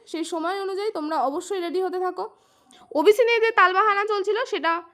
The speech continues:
মোটামুটি প্রায় শেষের দিকে। তোমরা বুঝতে পারছো যে, আহ, এসএলএসটির যখন বিজ্ঞপ্তি প্রকাশ হয়ে গেছে এবং আমরা খুব জানি যে গ্রুপ সি, গ্রুপ ডি এরও বিজ্ঞপ্তি সামনের সপ্তাহের মধ্যেই প্রকাশ হয়ে যাবে।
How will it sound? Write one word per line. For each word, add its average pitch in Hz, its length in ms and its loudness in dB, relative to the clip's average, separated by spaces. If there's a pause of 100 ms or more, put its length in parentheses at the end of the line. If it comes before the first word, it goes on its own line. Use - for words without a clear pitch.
(120)
মোটামুটি 440 440 -2
প্রায় 381 220 0
শেষের 330 380 -8
দিকে। 381 240 -6
তোমরা 311 240 -8
বুঝতে 311 300 -10
পারছো 370 340 -4
যে, 302 160 -4 (420)
আহ, 269 340 -2 (300)
এসএলএসটির 392 560 -4
যখন 359 300 -6
বিজ্ঞপ্তি 320 420 -8
প্রকাশ 302 380 -6
হয়ে 339 120 -4
গেছে 311 220 -4
এবং 294 260 -6
আমরা 277 220 -4
খুব 302 460 -14
জানি 285 260 -4
যে 311 120 -8
গ্রুপ 285 240 -10
সি, 320 200 -10
গ্রুপ 277 220 -10
ডি 285 220 -6
এরও 330 200 -2 (300)
বিজ্ঞপ্তি 311 540 -8
সামনের 269 300 -8
সপ্তাহের 285 320 -8
মধ্যেই 262 240 -8
প্রকাশ 330 380 -6
হয়ে 349 120 -6
যাবে। 349 240 -8